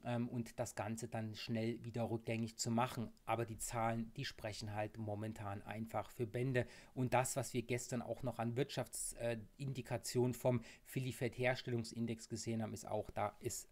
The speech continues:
irre, was hier zurückgeht. Wenn man das mal schaut, er hat einen Punktestand von minus sechsundfünfzig Komma sechs. Das ist schon heftig. Aber gut, es ist, wie es ist.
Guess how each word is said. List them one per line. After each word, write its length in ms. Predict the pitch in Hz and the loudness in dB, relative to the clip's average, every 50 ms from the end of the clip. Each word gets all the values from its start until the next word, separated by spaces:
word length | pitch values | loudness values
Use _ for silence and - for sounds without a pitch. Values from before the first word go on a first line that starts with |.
| - | -4
irre, 280 | - 127 127 - 127 110 | -2 -2 0 2 2 2
was 160 | 113 113 - | 0 0 -2
hier 200 | - 139 143 135 | 0 -2 0 0
zurückgeht. 580 | - - 139 117 135 135 - - 139 131 - - - - - - - - - - - - - - _ _ _ - - - - | 0 0 2 2 0 0 0 0 0 0 0 -2 -8 -2 4 6 4 4 4 0 -14 -18 -20 -20 _ _ _ -20 -20 -14 -6
Wenn 180 | - 127 123 123 | 0 2 4 4
man 140 | 120 117 | 6 4
das 160 | 113 117 - - | 4 2 2 2
mal 140 | 120 110 | 2 2
schaut, 320 | 110 - 117 117 127 123 - - - - - - - | 4 6 6 6 6 6 2 -6 -14 -14 -14 -12 -4
er 100 | - 110 | -2 0
hat 160 | 113 123 - | 0 0 0
einen 260 | - 120 117 120 117 113 | 0 0 2 2 2 2
Punktestand 540 | - 131 151 139 - 120 - - 120 117 113 | 2 0 0 0 -2 -4 -2 0 -2 -2 0
von 220 | - 120 113 113 - | 0 -2 -2 0 -2
minus 460 | 117 123 135 147 151 143 135 - - | -2 -2 0 0 0 0 0 -2 -4
sechsundfünfzig 920 | 113 113 123 127 - - 135 120 - - 123 117 113 113 - - 110 - - | -2 -4 -4 -4 -4 -6 -6 -6 -2 0 0 0 -2 -4 -6 -6 -6 -6 -6
Komma 260 | - 117 110 107 101 | -6 -4 -2 -2 -2
sechs. 380 | 98 107 107 - - - - - - - - - - - - - - - - - - - - - - - - - - - - - - - - - - - - - | -2 -4 -6 -4 -8 -12 -12 -12 -16 -18 -16 -16 -16 -18 -18 -20 -20 -20 -20 -20 -20 -20 -20 -20 -16 -14 -12 -12 -10 -6 -4 2 6 8 8 8 8 6 4 0
Das 200 | - 104 - - | -4 -8 -8 -6
ist 100 | - - | -6 -6
schon 140 | - - 92 | -6 -6 -6
heftig. 500 | - - 98 - - - - - - - - | -8 -8 -10 -12 -14 -16 -16 -16 -16 -14 -4
Aber 420 | 120 127 131 143 135 147 139 120 - - | 2 4 4 6 6 6 4 4 0 -4
gut, 280 | - 135 143 135 - - | -4 -2 -2 -2 -4 -4
es 200 | - 120 101 - | -4 -4 -4 -4
ist, 300 | - - - - - - | -4 -4 -4 -4 -4 -4
wie 100 | 135 127 | -2 -2
es 120 | 117 - - | -2 0 6
ist. 380 | 156 180 185 180 - - - | 6 6 8 6 4 -2 -4